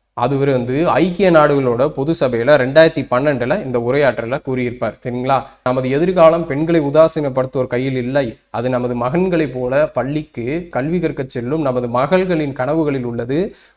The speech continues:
அவர்களை இவ்வுலகத்தின் தாங்கி நிற்கும் வல்லமை கொண்டவர், இவ்வுலகத்தில் தாங்கி நிற்கும் வல்லமை கொண்டவர் அப்படின்னு சொல்லி கூறியவர் யார்? பாரக் ஒபா-, ஒபாமா. முன்னாடி நம்ம காந்தியடிகள் கூற்று பார்த்துட்டோம், இப்ப பாரக் ஒபாமா கூற்று பார்த்துட்டோம். ரெண்டு பாயிண்ட் பார்த்துட்டோமா?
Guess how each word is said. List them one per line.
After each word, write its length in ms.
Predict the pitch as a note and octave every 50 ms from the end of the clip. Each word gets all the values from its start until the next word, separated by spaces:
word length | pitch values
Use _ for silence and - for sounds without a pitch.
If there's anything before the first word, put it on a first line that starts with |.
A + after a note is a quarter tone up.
| - - A#2+
அவர்களை 400 | D3 F#3 G3 F#3 F3 E3+ F3+ F#3+ F3+ C#3+
இவ்வுலகத்தின் 680 | B2+ A#2+ B2 C3+ D3+ E3+ E3+ F3 E3+ E3+ D3+ C#3 B2 -
தாங்கி 300 | B2 C3 D#3+ F3 E3+ E3+ D#3 D3
நிற்கும் 280 | C3+ - D3+ C#3 B2
வல்லமை 280 | B2 B2 C3 C3+ B2+ B2 -
கொண்டவர், 300 | A#2 A2+ A#2 A#2 A2+ A2+ - - A#2 A2+
இவ்வுலகத்தில் 540 | A#2 B2+ C#3 D3 D3+ D3+ D3+ - D3+ C#3+ - B2
தாங்கி 260 | B2+ C#3+ D#3 D3+ D3 C#3
நிற்கும் 260 | C3+ C3+ C#3 B2 A#2+
வல்லமை 240 | B2 B2+ C3 C3 -
கொண்டவர் 380 | B2 A#2+ A#2 A2+ A#2+ A#2 A2+ - - B2
அப்படின்னு 300 | A#2+ B2+ C3+ C3+ B2 A#2+
சொல்லி 140 | A#2+ A#2 -
கூறியவர் 420 | - C#3+ C#3 C#3 C3+ B2+ B2 B2 B2
யார்? 180 | C3+ F3 F#3+ - - _ _ _ - B2
பாரக் 280 | C3 C#3+ C#3 - B2+ B2+
ஒபா-, 220 | B2 A#2+ A2+ F2 - - B2
ஒபாமா. 400 | A2+ B2 A#2 A2+ A2 A2+ A2+ A2 G2+ - - _ _ _ -
முன்னாடி 280 | A#2+ C3 D3 D3 C#3+ C#3+
நம்ம 140 | C#3 C3+ A#2+ C3
காந்தியடிகள் 520 | C3+ D3+ D3+ D3+ D3+ C#3+ C#3+ C#3 C3+ B2+ -
கூற்று 220 | C#3+ C#3 - C#3 - C3
பார்த்துட்டோம், 360 | B2+ B2+ A#2+ A2+ D3 F3 G3+ - B2+
இப்ப 160 | A#2 B2 A2+ G#2+ B2+
பாரக் 260 | C3+ C#3+ C#3 B2+ C3 B2+
ஒபாமா 220 | B2+ A#2+ B2 A#2+ A2 A#2+
கூற்று 220 | B2 B2 B2+ A2+ A#2+
பார்த்துட்டோம். 340 | A2+ - A2+ C#3+ D3+ D#3 - A#2+ A#2+
ரெண்டு 180 | B2 C3 B2 B2 C3+
பாயிண்ட் 200 | C3+ B2+ A2+ A#2+
பார்த்துட்டோமா? 380 | B2 - - B2+ B2 B2+ B2+